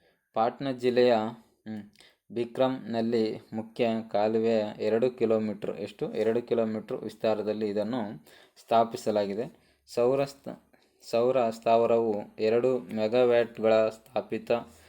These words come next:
ಸಾಮರ್ಥ್ಯವನ್ನು ಹೊಂದಿದೆ ಮತ್ತು, ಆ, ಜನಸಂಪನ್ಮೂಲ ಇಲಾಖೆಯಿಂದ ಒದಗಿಸಲಾದಂತಹ, ಆ, ಫೈವ್ ಪಾಯಿಂಟ್ ಸೆವೆನ್ ಎಕರೆ ಭೂಮಿಯನ್ನು ಒಳಗೊಂಡಿದೆ ಅಂತ ಹೇಳ್ಬೋದು. ಇನ್ನು ನೆಕ್ಸ್ಟ್ ಕ್ವಶನ್ನು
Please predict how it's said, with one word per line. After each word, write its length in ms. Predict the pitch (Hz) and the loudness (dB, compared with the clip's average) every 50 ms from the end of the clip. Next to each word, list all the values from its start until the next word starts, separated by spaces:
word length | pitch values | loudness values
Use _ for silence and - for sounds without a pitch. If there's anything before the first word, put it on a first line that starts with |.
| - _ _ _ | -20 _ _ _
ಸಾಮರ್ಥ್ಯವನ್ನು 760 | - 113 107 113 117 117 113 110 110 - 113 107 110 110 110 | -4 -2 -2 0 0 -2 -4 -2 -2 0 0 0 0 -2 -4
ಹೊಂದಿದೆ 360 | 104 104 104 101 107 98 110 107 | -4 -4 -6 -6 -2 0 0 0
ಮತ್ತು, 600 | 107 104 101 104 - - 110 104 104 107 - _ _ _ _ _ _ _ _ - | 0 -2 -8 -8 -6 -6 -4 -4 -6 -8 -12 _ _ _ _ _ _ _ _ -14
ಆ, 40 | 107 107 107 104 104 104 104 104 _ _ _ _ _ - 107 | -10 -10 -8 -8 -8 -10 -12 -14 _ _ _ _ _ -18 -8
ಜನಸಂಪನ್ಮೂಲ 1000 | 104 110 107 113 123 120 - 117 113 113 113 117 113 113 110 107 107 110 107 110 110 104 101 127 - _ _ - | -4 -2 -2 -2 -2 -4 -4 -6 -6 -4 -2 -2 0 0 -2 -2 -2 0 2 2 2 2 0 -6 -12 _ _ -12
ಇಲಾಖೆಯಿಂದ 600 | 110 104 107 113 113 113 - 117 110 107 107 107 113 | -8 -4 -2 -2 -2 -2 -4 -4 -4 -4 -2 -2 -2
ಒದಗಿಸಲಾದಂತಹ, 1400 | 107 101 98 - - 104 101 107 107 113 113 - 107 107 107 101 104 104 101 104 110 110 117 113 113 - - _ _ _ _ _ _ _ _ _ - | -2 -2 -2 -6 -8 -6 -6 -4 -6 -4 -4 -2 0 2 0 0 -2 -4 -4 -4 -4 -2 -2 -4 -8 -12 -18 _ _ _ _ _ _ _ _ _ -14
ಆ, 240 | 104 104 104 101 101 | -12 -10 -10 -10 -10
ಫೈವ್ 360 | 98 - - 110 117 117 117 | -4 0 2 4 4 4 2
ಪಾಯಿಂಟ್ 400 | - 123 120 120 120 - - - | 0 -2 -2 -4 -8 -12 -20 -20
ಸೆವೆನ್ 580 | - - - 110 107 110 113 113 113 113 - - | -6 0 2 4 4 4 4 2 0 -4 -6 -6
ಎಕರೆ 600 | 110 104 98 - - 113 113 107 107 107 - - 113 110 | -6 -6 -4 -4 -2 0 0 0 0 0 -4 -8 -12 -6
ಭೂಮಿಯನ್ನು 480 | 101 107 110 113 113 110 107 107 110 113 110 113 - - | -4 -2 -2 0 0 -2 -2 -4 -6 -8 -8 -10 -10 -6
ಒಳಗೊಂಡಿದೆ 460 | - 107 104 104 104 104 101 101 104 | -4 -2 -2 -2 -2 -4 -4 -4 -4
ಅಂತ 200 | 104 101 98 - | -4 -4 -6 -8
ಹೇಳ್ಬೋದು. 760 | 156 - - - - 101 98 101 95 98 101 117 160 190 - _ _ _ _ - - _ _ _ - | -10 -10 -12 -12 -8 -6 -6 -6 -6 -6 -6 -6 -6 -8 -12 _ _ _ _ -20 -20 _ _ _ -12
ಇನ್ನು 160 | 120 120 120 | -10 -8 -6
ನೆಕ್ಸ್ಟ್ 220 | 117 117 - - - | -6 -6 -8 -10 -4
ಕ್ವಶನ್ನು 680 | - 131 123 - - 123 127 127 113 110 147 160 - | -2 -2 -2 0 -2 -4 -2 -4 -4 -6 -8 -12 -16